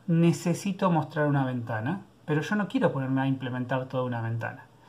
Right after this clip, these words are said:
Entonces ya tengo una clase que me ofrece ese servicio. ¿Sí? Tengo una clase que me dice, "Che, yo te armo la ventana, no te preocupes". Entonces yo uso este servicio.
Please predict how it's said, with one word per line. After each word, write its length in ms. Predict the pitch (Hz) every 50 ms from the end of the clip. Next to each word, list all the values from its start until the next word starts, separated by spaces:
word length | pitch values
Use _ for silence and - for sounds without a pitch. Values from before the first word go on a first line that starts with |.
| - - - - -
Entonces 720 | - 269 269 262 277 226 196 180 - - 196 190 196 - - -
ya 260 | - - 196 190 -
tengo 300 | 254 262 214 165 143 135
una 280 | 131 135 135 143 147
clase 460 | 143 - 156 135 123 - - 170 180 - -
que 120 | - 165
me 200 | 151 151 147 147
ofrece 720 | 143 143 - - - 277 285 285 - - - - - 131 123
ese 200 | - - 143 117
servicio. 560 | - - 120 120 120 - - - - - - - - - - - - - _ -
¿Sí? 100 | - 226
Tengo 160 | - 170 165
una 160 | 175 185 185
clase 220 | 180 202 214 190 202
que 100 | 202 196
me 140 | 202 208 208
dice, 300 | 214 208 - 233 226 226
"Che, 280 | - 190 165 139 139 - - - - - - - - - _ _
yo 160 | - - 208 190
te 80 | 185
armo 160 | 180 170 165
la 80 | 156 147
ventana, 360 | 143 139 127 120 123 113 113
no 100 | 127 139
te 100 | 139 147
preocupes". 520 | 135 135 123 117 113 113 - - - - - _ - - - - - - - - -
Entonces 500 | 139 - 156 151 - 175 170 170 - - - - - - - - - _ _ _ -
yo 500 | - - 226 208 185 180 185 185 - - - - - - - - -
uso 540 | 254 247 214 175 - - - 180 180 185 - - - - - - - - - - - - _ -
este 260 | 151 143 143 - 143
servicio. 560 | - - 131 127 120 120 - - - -